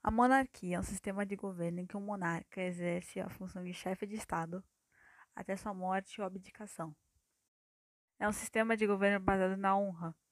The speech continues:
e a honra se manifesta pelo amor à diferença.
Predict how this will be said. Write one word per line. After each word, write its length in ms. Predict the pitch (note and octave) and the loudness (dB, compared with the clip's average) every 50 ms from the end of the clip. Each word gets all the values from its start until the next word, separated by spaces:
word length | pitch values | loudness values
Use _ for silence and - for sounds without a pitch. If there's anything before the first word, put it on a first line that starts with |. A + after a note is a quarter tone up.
| _ _ _ _ - | _ _ _ _ 4
e 60 | F3 | 6
a 120 | F3 F3+ | 6 6
honra 380 | F#3 G3 G#3+ A3 A3 A3+ A#3 A3+ | 6 6 2 0 -2 -4 -6 -6
se 120 | - - | -6 -8
manifesta 680 | G#3+ G3+ G3+ G3 G3 F#3+ - G3 G3 F#3+ - - G3+ G#3 _ _ _ _ _ _ _ _ _ _ _ | -8 -6 -4 -6 -6 -6 -4 -6 -6 -6 -6 -8 -10 -10 _ _ _ _ _ _ _ _ _ _ _
pelo 140 | - F#3+ F#3+ | -2 0 0
amor 240 | F#3 F#3 G3 G3+ G#3+ | 0 2 2 2 2
à 40 | G#3 | 2
diferença. 760 | G#3 - - - G#3+ G#3 F#3+ F3+ E3+ E3 - - - E3 E3+ | 0 -4 -6 -4 -2 0 0 0 -2 -4 -8 -10 -10 -10 -10